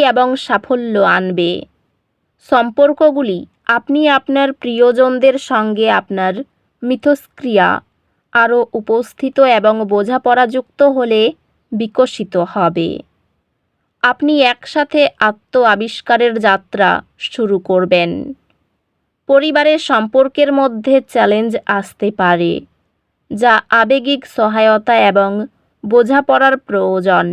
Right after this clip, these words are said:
বন্ধুত্বগুলি কঠিন সময়ে আনন্দ এবং আরাম প্রদান করবে। সক্রিয় থাকার এবং আপনার রুটিনে স্বাস্থ্যকর অভ্যাস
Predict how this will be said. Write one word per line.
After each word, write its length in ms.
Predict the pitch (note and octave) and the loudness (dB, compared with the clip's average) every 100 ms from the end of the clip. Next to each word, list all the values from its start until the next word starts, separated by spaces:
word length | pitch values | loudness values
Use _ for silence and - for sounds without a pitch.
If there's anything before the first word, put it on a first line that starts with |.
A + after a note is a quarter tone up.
| F#3 B3 - _ _ _ _ _ _ _ - | -8 -10 -18 _ _ _ _ _ _ _ -8
বন্ধুত্বগুলি 1040 | A3 C4+ C4+ D4 - _ D#4 C#4 D4 D4 - | 2 2 2 -2 -4 _ 2 2 0 -2 0
কঠিন 400 | B3 A#3+ C4 B3+ | 0 0 -4 -4
সময়ে 600 | - G#3+ G#3+ A3 A3 A#3 - | -2 0 0 0 -2 -4 -2
আনন্দ 440 | G#3 G#3+ A3+ A3+ | 0 0 -2 0
এবং 400 | A#3+ G3+ G3 F#3+ G3 C4+ _ _ _ _ | 2 2 2 0 -4 -10 _ _ _ _
আরাম 340 | A3+ A3+ A#3+ B3+ | -2 2 0 0
প্রদান 420 | C4 A3 G3 F#3 F#3+ | -4 -4 0 0 -2
করবে। 600 | F#3+ F3+ F3+ F3+ F3 E3+ - _ _ _ _ _ _ _ _ | -4 -2 -2 -2 -2 -4 -10 _ _ _ _ _ _ _ _
সক্রিয় 680 | - - C#4+ - D4 D4+ D#4+ | -10 0 0 0 -2 2 2
থাকার 420 | D#4+ C#4+ B3 C4 C4 | 0 -4 0 2 2
এবং 220 | B3 C4 | 2 2
আপনার 380 | A#3+ G#3+ A#3 A3+ G#3+ | 2 0 0 0 0
রুটিনে 440 | A3+ A#3 C#4 C#4 C4+ | -4 -2 0 2 2
স্বাস্থ্যকর 720 | B3+ A3+ - D4+ C#4+ C#4+ C4+ - | 2 0 -2 -6 0 0 0 0
অভ্যাস 480 | A3 G3 A3+ A#3 | -2 0 0 0